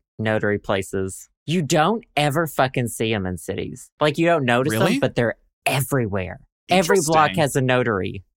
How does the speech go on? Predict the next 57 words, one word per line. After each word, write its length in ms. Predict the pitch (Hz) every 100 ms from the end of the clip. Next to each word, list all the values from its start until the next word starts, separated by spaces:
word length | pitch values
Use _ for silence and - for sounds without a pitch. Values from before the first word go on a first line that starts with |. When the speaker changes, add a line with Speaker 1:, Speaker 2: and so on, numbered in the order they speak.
| _ _
Speaker 1:
on 200 | 117 98
it. 160 | - - _ _
Speaker 2:
Well, 140 | 277
I 60 | 262
mean, 180 | 220 190
they're 140 | 180
important, 840 | 151 131 - 233 113 110 107 - -
I 60 | 117
guess. 420 | 101 98 120 -
But, 160 | - 104
like, 300 | 107 107 -
is 120 | 139
Speaker 1:
Oh, 60 | 160
Speaker 2:
it 40 |
one 80 | 147
Speaker 1:
I 40 | 131
Speaker 2:
of 100 | 165
those 80 |
Speaker 1:
guess, 140 | 120 113
Speaker 2:
things 180 | 175 -
where 120 | 160
Speaker 1:
yeah. 100 | 110
Speaker 2:
you 60 |
don't 240 | 92 127 135
realize 340 | 135 131 127
that 140 | 127 123
they 80 | 123
exist 360 | 117 110 110
until 280 | 120 110 117
you 100 | 113
know 200 | 110 107
they 100 | 110
exist 380 | 120 120 123 -
and 100 | 110
then 120 | 101
you 80 | 104
see 140 | -
them 140 | 107 95
everywhere? 540 | 95 107 110 120 139 - _ _
Speaker 1:
Yeah, 380 | 131 165 226 135
kind 340 | - 151 175
of. 240 | 110 101 107 - _ _
Speaker 2:
Oh 40 | -
my 60 | 151
Speaker 1:
It 80 |
really 320 | 139 143 147 139
Speaker 2:
God. 80 |
Speaker 1:
is. 140 | 135 110
Like, 160 | 127
there's 220 | 127 131 -
one 380 | 131 123 120 110
near 180 | 107
the 120 | 117 131
Harris 260 | 120 113
Teeter, 300 | - 113 117
I 80 | 123
think. 500 | 131 143 139 139 -